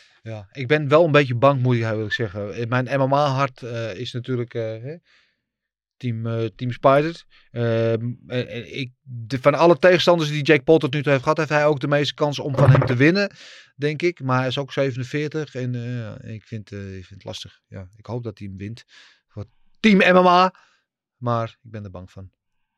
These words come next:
Maar goed, we gaan het allemaal zien. Dat allemaal komend weekend. Eh, wij zijn er uiteraard gewoon weer volgende week maandag. Eh, om op terug te blikken op U F C Vegas drieënzestig. En dan weer vooruit te kijken naar, eh, wat er daarna komt.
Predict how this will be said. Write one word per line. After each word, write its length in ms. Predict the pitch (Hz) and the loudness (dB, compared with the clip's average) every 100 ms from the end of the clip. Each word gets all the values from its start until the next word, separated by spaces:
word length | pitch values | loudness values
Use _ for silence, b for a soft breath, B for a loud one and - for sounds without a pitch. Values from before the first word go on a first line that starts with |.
| _ _ - - _ _ _ | _ _ -16 -16 _ _ _
Maar 120 | 110 | -20
goed, 180 | 87 - | -20 -20
we 80 | - | 0
gaan 100 | 180 | 2
het 100 | 208 | 6
allemaal 180 | 220 214 | 6 6
zien. 280 | 240 247 190 | 6 4 4
Dat 240 | 208 - | 2 4
allemaal 400 | 196 190 180 170 | 4 6 6 4
komend 380 | - 170 151 139 | 4 4 2 0
weekend. 440 | 214 214 214 196 B B B - | 0 2 2 0 B B B 2
Eh, 300 | 147 143 143 | 6 8 8
wij 300 | 131 165 185 | 6 6 4
zijn 360 | - 147 147 | 4 2 2
er 100 | 139 | 0
uiteraard 520 | 123 131 127 117 110 - | 0 0 2 0 0 -2
gewoon 340 | 113 104 107 | -4 -2 -2
weer 260 | 120 107 98 | -4 -4 -8
volgende 420 | 101 90 - 110 | -12 -14 -14 -8
week 240 | 127 151 160 | -4 -4 2
maandag. 520 | 240 247 214 208 - B B - | 4 6 6 4 -2 B B -4
Eh, 380 | 139 135 135 117 | 4 6 8 6
om 300 | 127 127 127 | 2 0 -4
op 220 | 117 113 | -6 -8
terug 180 | - 123 | -4 -6
te 80 | 120 | -4
blikken 240 | 113 110 | -8 -6
op 60 | 110 | -8
U 140 | 113 | -10
F 60 | 101 | -10
C 140 | 110 | -10
Vegas 320 | - 110 101 | -8 -8 -8
drieënzestig. 520 | 98 113 104 117 101 - | -10 -8 -8 -10 -12 -8
En 100 | 147 | -2
dan 120 | 175 | 4
weer 140 | 196 | 4
vooruit 280 | - 190 190 | 6 6 4
te 60 | 185 | 4
kijken 380 | 180 170 160 | 4 4 4
naar, 220 | 147 139 127 | 4 6 6
eh, 160 | 120 | 4
wat 160 | 120 117 | 2 0
er 140 | 110 | -2
daarna 360 | 107 107 101 98 | -2 -2 -4 -6
komt. 200 | - 98 | -8 -16